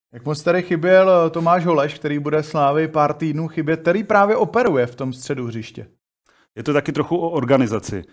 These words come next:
Speaker 2: Jo? Myslím si, že Tomáš, eh, může tu organizaci zlepšit v tom, že, že si bude hlídat ty situace, že, že prostě nepustí toho beka nebo nepustí si, eh,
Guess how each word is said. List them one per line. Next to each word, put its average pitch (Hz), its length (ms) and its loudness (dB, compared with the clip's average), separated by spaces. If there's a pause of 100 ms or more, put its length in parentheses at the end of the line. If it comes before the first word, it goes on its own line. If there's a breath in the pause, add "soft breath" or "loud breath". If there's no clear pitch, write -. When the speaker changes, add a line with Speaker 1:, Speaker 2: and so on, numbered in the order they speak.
(160 soft breath)
Speaker 2:
Jo? 113 160 0
Myslím 117 300 -4
si, 104 40 -6
že 131 100 0
Tomáš, 123 480 -2
eh, - 520 -8
může 117 300 0
tu 139 140 -2
organizaci 120 600 -2
zlepšit 113 400 -4
v - 80 -14
tom, 113 220 -2
že, 123 240 -4
že 117 160 -6
si - 140 -6
bude 120 200 0
hlídat 120 500 0
ty 104 100 -10
situace, 95 600 -8
že, 107 200 -6 (340 loud breath)
že 110 100 -10
prostě 120 280 -2
nepustí 127 500 -2
toho 113 220 -2
beka 98 320 -4
nebo 107 220 -4
nepustí 120 480 -4
si, 110 300 -4 (360 loud breath)
eh, 110 260 0